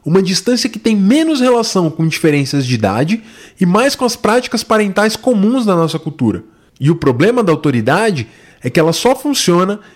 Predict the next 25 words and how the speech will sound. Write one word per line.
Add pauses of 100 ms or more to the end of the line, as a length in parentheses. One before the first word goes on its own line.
(140)
enquanto
a
figura
da
autoridade
tá
presente. (220)
Para
pra
pensar. (320)
Se
a
gente
toma
uma
bronca
do
chefe
porque
a
gente
tá
mexendo
no
celular,